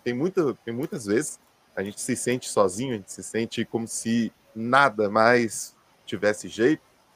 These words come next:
E quando nós ouvimos que um outro irmão nosso, próximo, passou por dificulda-, dificuldades muito maiores, inclusive, e Deus estava ali, a gente tem a certeza, tem a plena certeza que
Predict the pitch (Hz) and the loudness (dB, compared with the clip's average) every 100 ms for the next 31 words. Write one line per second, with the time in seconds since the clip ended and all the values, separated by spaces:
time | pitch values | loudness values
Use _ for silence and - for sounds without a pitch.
0 | _ - - - 147 208 208 185 175 165 | _ -20 -6 -2 2 4 4 6 4 4
1 | 165 127 175 175 123 - - - 147 147 | 0 0 -4 -6 -10 -16 -16 -8 -4 2
2 | 139 175 175 _ _ _ _ 117 113 123 | 6 6 4 _ _ _ _ -12 0 6
3 | 147 151 120 143 156 - _ - 131 147 | 6 6 2 2 0 -12 _ 0 4 2
4 | - 127 113 _ _ - 131 175 165 160 | 0 -16 -18 _ _ 0 2 2 2 0
5 | 139 - 160 160 156 156 131 131 - 165 | -2 2 4 6 4 4 -2 -10 -4 4
6 | 160 147 208 220 220 147 180 196 143 123 | 4 4 -2 2 2 8 10 10 8 0
7 | 120 127 101 127 214 160 110 _ 139 117 | -4 -4 -2 -2 -2 -4 -6 _ -2 8
8 | 143 208 165 135 - - 151 175 139 123 | 10 10 8 -4 -14 0 2 4 2 0
9 | 175 170 _ _ - 117 131 - 143 - | -2 -6 _ _ -4 -4 -4 -6 -6 -6
10 | 131 - 127 123 123 - _ _ _ - | -6 2 4 2 -2 -12 _ _ _ -8
11 | 120 131 127 - 147 175 - 127 - 131 | -2 0 0 2 2 4 0 -6 -4 -4
12 | 127 - 117 123 | -4 -6 -6 -6